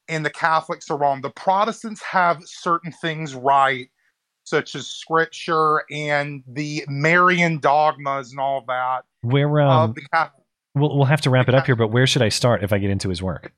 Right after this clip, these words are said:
Speaker 1: Catholic, okay, okay, are wrong. The Marian dogmas are wrong. But yes, to tell you where to start, I would recommend both of you to get his book, The Unseen Realm.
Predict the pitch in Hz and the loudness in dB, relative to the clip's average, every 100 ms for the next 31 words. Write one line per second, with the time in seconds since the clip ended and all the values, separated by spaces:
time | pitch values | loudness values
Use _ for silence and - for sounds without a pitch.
0 | - 190 185 190 180 - - 170 175 175 | -8 -4 -4 -4 -14 -14 -10 -4 -2 0
1 | 147 139 _ 160 160 147 160 151 135 135 | -2 -2 _ -2 0 2 2 2 -2 -8
2 | 143 151 156 151 147 143 135 131 127 123 | -16 -10 -8 -6 -2 -2 -4 -8 -10 -10
3 | 120 _ _ _ 143 170 185 160 - _ | -10 _ _ _ -12 -4 -2 -2 -6 _
4 | 196 180 165 - 214 226 202 - 190 165 | -12 -12 -10 -4 -4 -4 -12 -4 -2 0
5 | 147 - 160 160 175 - 160 151 135 147 | 0 0 -2 0 -2 -4 -6 -10 -6 -2
6 | 151 156 165 131 120 120 113 110 _ _ | 0 -2 -4 -6 -6 -8 -8 -10 _ _
7 | _ _ _ _ _ - 165 147 139 135 | _ _ _ _ _ -6 -4 -2 -6 -12
8 | _ _ 156 117 175 185 175 165 127 156 | _ _ -10 -2 -2 0 -2 -2 -2 0
9 | 151 151 135 127 143 147 147 156 - - | 0 0 -8 -8 -4 0 0 -2 -8 -10
10 | - 147 151 156 160 165 170 175 175 175 | -8 -6 -4 -2 0 2 0 0 -6 -14